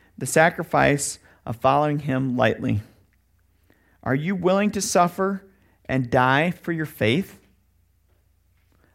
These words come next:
I think to men, I think that might be easier to have that moment to stand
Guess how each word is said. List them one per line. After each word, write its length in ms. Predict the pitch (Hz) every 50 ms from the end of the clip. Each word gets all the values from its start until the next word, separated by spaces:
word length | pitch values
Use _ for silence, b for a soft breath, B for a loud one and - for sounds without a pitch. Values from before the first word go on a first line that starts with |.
| _ _ -
I 20 |
think 220 | 190 269 220 -
to 80 | - 156
men, 360 | 143 147 160 190 202 180 156
I 100 | 156 156
think 200 | 156 - 196 185
that 340 | - 185 175 175 - - -
might 300 | 139 151 156 185 185 185
be 220 | - 165 - -
easier 500 | 156 160 151 135 117 113 120 120 123 139 - _ _ _ _ _ _ _ _ _ _ _ b b b b b b b b b b b b b b b b b _ _ -
to 80 | 151
have 280 | 147 156 170 160 165 160
that 240 | 165 151 - - -
moment 440 | 131 143 151 170 180 185 185 185 - - _ _ _
to 80 | - 127
stand 600 | - - - - 165 156 160 160 165 170 170